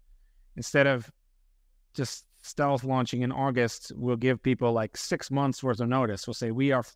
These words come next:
we are hard forking into a new project. Here are the reasons why. Here's what we plan to do in the future." You know what I mean? Like, you put out, you basically, like, you put out a resume, you're gonna compete.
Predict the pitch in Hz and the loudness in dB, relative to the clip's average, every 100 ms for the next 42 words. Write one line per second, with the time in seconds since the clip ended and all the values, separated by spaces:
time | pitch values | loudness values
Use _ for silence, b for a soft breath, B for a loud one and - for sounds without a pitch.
0 | _ - 143 147 139 135 127 147 143 143 | _ -4 2 4 4 2 0 -2 -2 -2
1 | 139 135 123 127 127 113 135 135 135 127 | 0 0 0 2 0 0 0 2 2 -2
2 | - 139 131 120 123 120 117 113 135 131 | 0 2 2 2 0 0 -4 -4 -2 0
3 | 127 127 _ _ _ - 143 127 131 117 | 0 -4 _ _ _ -2 0 0 0 0
4 | - 127 123 117 120 120 123 131 110 147 | 2 0 2 2 0 0 -2 -2 -4 0
5 | 135 - 110 107 - _ _ _ _ _ | -2 2 0 0 -6 _ _ _ _ _
6 | _ - 147 151 127 147 123 123 - 143 | _ -2 2 4 4 4 2 0 -2 4
7 | 123 120 _ _ - 147 190 226 185 151 | 4 2 _ _ -6 0 2 2 4 2
8 | 135 135 180 165 147 156 165 139 120 120 | 2 0 0 0 2 2 0 0 0 0
9 | 127 143 135 127 185 113 | 0 -2 -4 -2 -2 -2